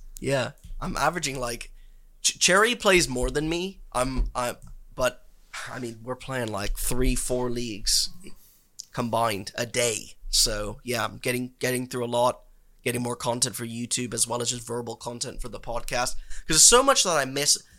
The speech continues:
'cause the, the YouTube meta is making videos really short now, in my opinion. And what I've been doing is I've been looking up, like,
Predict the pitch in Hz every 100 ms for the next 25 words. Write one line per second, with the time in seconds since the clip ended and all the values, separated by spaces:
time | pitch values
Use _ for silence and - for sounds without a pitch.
0 | - 180 160 - 156 147 151 180 247 -
1 | 254 135 120 131 185 208 131 143 151 160
2 | 131 131 143 170 147 120 123 147 160 165
3 | - 147 139 - 98 90 87 _ _ _
4 | 131 131 123 120 131 110 85 76 - _
5 | _ _ - 131 127 135 139 170 208 185
6 | 139 151 147 113 113 - _ _ - 131
7 | 131 131 131 - 135 165 - 151 123 120
8 | -